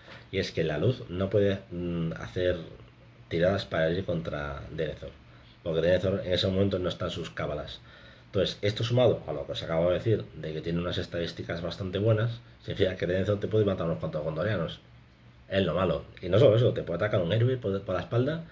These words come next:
y se puede cargar un héroe, ¿eh? O sea, ¿ves a lo que me refiero? Es un arma de doble filo en ese sentido. Entonces aquí es donde el bonus del ejército nos ayuda un poquito, porque al darle un puntito más de valor, jugaría que este hombre tiene cinco y se pondría en seis.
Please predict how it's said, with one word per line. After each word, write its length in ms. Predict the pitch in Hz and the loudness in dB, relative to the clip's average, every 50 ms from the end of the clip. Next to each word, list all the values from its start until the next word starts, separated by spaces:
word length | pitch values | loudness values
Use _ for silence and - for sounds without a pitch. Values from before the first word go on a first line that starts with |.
| - - - | -18 -14 -10
y 120 | 98 85 | -8 -6
se 100 | 82 78 | -4 -4
puede 200 | - - 98 120 | -2 -2 0 0
cargar 300 | 113 110 95 85 80 76 | 2 2 2 2 2 0
un 100 | 73 78 | 0 2
héroe, 300 | 98 113 90 76 76 90 | 2 2 2 2 0 -2
¿eh? 80 | 120 - - - - | -4 -4 -8 -10 -10
O 40 | |
sea, 440 | - 76 73 73 71 69 67 65 67 - - - - - - - - - - - - - - - - - - - - - - | -8 -8 -8 -8 -8 -8 -10 -12 -12 -16 -18 -20 -20 -20 -20 -20 -20 -20 -20 -20 -20 -20 -20 -20 -20 -20 -20 -20 -20 -10 -2
¿ves 200 | 87 101 107 113 | 2 4 6 6
a 60 | 117 | 6
lo 40 | 123 | 6
que 60 | 123 | 6
me 100 | 117 113 | 6 4
refiero? 340 | 110 113 135 123 95 78 - - - - - - | 4 4 4 4 2 2 0 -6 -14 -20 -10 -4
Es 60 | - | 0
un 140 | 107 117 120 | 2 4 6
arma 140 | 120 120 | 6 8
de 100 | 113 110 | 8 8
doble 160 | 110 113 113 107 | 8 6 6 4
filo 220 | - 117 117 113 | 4 4 4 6
en 60 | 110 | 4
ese 140 | 104 107 107 | 4 0 -2
sentido. 380 | - 90 76 - 85 76 65 - - _ _ - - - - - - | -2 -4 -6 -6 -8 -8 -10 -10 -14 _ _ -20 -20 -20 -20 -20 -14
Entonces 220 | - 95 90 95 | -8 -4 -2 -2
aquí 120 | 92 110 127 | 0 0 0
es 80 | 127 | 0
donde 420 | 143 139 135 131 131 131 123 110 107 | 0 2 4 4 4 4 4 2 0
el 80 | 101 | 0
bonus 220 | 95 110 117 117 117 | 2 4 6 6 6
del 100 | 113 107 | 6 4
ejército 500 | - 113 110 - - 113 110 107 107 - - - - - - - | 2 0 -2 -2 0 0 0 0 -2 -4 -10 -20 -20 -20 -14 -8
nos 100 | 82 85 | -6 -2
ayuda 220 | 85 90 104 110 | 0 2 2 2
un 120 | 101 98 95 | 2 2 0
poquito, 420 | 95 95 120 120 117 110 113 - - - - - - - - - | -2 0 0 0 0 0 -4 -4 -8 -14 -20 -20 -20 -20 -10 -6
porque 340 | 87 87 - 87 87 85 85 | -6 -4 0 2 2 4 4
al 120 | 82 82 | 4 4
darle 260 | 98 113 123 123 123 | 4 4 4 4 2
un 100 | 123 120 | 2 2
puntito 340 | 117 117 117 120 117 120 113 | 0 0 0 0 0 0 0
más 140 | 110 104 107 | 0 0 0
de 60 | 104 | 0
valor, 340 | 101 101 110 117 120 117 - | 0 2 2 2 2 2 -2
jugaría 400 | - - - 85 85 90 104 117 | -6 -8 -6 -4 -2 -2 -2 -2
que 100 | 117 113 | -2 -4
este 160 | 113 - 110 | -4 -4 -4
hombre 160 | 101 95 90 - | -4 -4 -4 -6
tiene 180 | 87 80 - | -8 -8 -6
cinco 360 | - 107 107 95 87 85 85 - - - - - - - - - - - | -4 -4 -4 -4 -4 -6 -8 -10 -14 -18 -20 -20 -20 -20 -20 -20 -16 -12
y 80 | 85 | -8
se 100 | - 92 | -6 -6
pondría 380 | 82 78 76 80 85 92 90 82 | -4 -4 -4 -2 -2 0 0 -2
en 100 | 80 - | -2 -2
seis. 400 | - - 110 98 104 113 - | -2 0 0 0 0 -2 -8